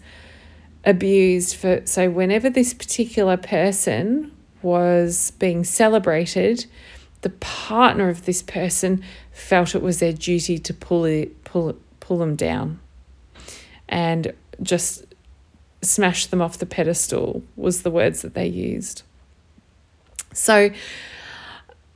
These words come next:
how do you undo seventeen years, twenty years, ten years, two years? How do you undo time spent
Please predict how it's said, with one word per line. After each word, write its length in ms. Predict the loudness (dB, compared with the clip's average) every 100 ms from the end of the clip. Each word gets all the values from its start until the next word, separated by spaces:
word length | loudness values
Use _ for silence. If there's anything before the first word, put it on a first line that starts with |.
| _ _ _ _ -6
how 280 | 4 6 8
do 60 |
you 220 | 10 10 10
undo 840 | 8 4 2 4 6 6 4 -4 -14 -20 _ -20 -14 -6
seventeen 880 | 2 4 4 4 2 2 0 0
years, 1300 | -2 0 4 4 4 0 -2 -2 -2 -2 -2 -2 -2 -4
twenty 420 | -4 0 0 2 0
years, 680 | 2 2 2 0 -2 -4
ten 400 | -2 2 4 4
years, 360 | 2 -2 -2 -2
two 240 | -2 0
years? 680 | 0 0 -2 0 -2 -2 -6
How 240 | 0 0 4
do 80 |
you 160 | 8 8
undo 680 | 8 6 4 0 0 -4 -8 -12 -20 -20 _ _ -20 -20 -20 -20 _ _ _ -20 -20 -12 -10
time 380 | 0 2 2
spent 760 | 2 0 0 -2 -4 -4 -6